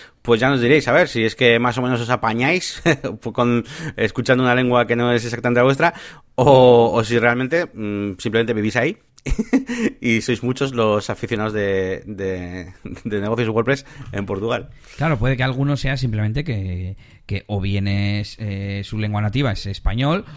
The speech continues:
Speaker 2: o bien que sabe español siendo portugués. Pero claro, que sea el segundo <laughs> país después de España, pues me chocaba un poco, ¿no? Em, ya voy a mirar también, a ver si se puede mirar en Google Analytics también la procedencia, etcétera, pero bueno, casualidad me lo, me lo encontré, digamos, en Search Console y quería comentarlo.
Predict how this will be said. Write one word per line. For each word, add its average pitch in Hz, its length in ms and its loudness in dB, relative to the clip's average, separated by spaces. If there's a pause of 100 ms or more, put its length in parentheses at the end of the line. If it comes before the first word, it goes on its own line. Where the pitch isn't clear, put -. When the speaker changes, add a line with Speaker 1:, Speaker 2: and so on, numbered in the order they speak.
(180)
Speaker 2:
o 120 100 -2
bien 107 240 0
que 131 120 -6
sabe 123 220 -2
español 107 460 -2
siendo 120 540 -2
portugués. 110 560 -4 (280)
Pero 107 180 0
claro, 139 200 2
que 104 100 -4
sea 117 140 -2
el 113 60 0
segundo 139 360 2
<laughs> - 0 -
país 127 180 2
después 135 320 0
de 135 60 -2
España, 135 420 0 (280)
pues 127 180 0
me 120 120 0
chocaba 120 340 0
un 107 100 -2
poco, 101 260 -2
¿no? 131 120 -4 (460)
Em, 143 800 0
ya 180 100 2
voy 208 100 2
a 190 60 2
mirar 185 320 0
también, 113 340 -4
a 90 80 -6
ver 120 120 0
si 98 100 -2
se 95 80 2
puede 113 260 2
mirar 101 240 0
en 101 240 -2
Google 98 240 0
Analytics 104 420 -2
también 104 420 -2 (180)
la 98 140 -2
procedencia, 104 520 -2
etcétera, 127 320 0
pero 104 100 -2
bueno, 95 140 -2
casualidad 104 420 -2
me 110 120 -2
lo, 101 320 -4 (280)
me 110 120 0
lo 107 80 0
encontré, 107 380 0
digamos, 123 420 0
en 117 340 -2
Search 127 180 -4
Console 135 420 -4
y 107 100 -2
quería 98 260 -4
comentarlo. 92 540 -8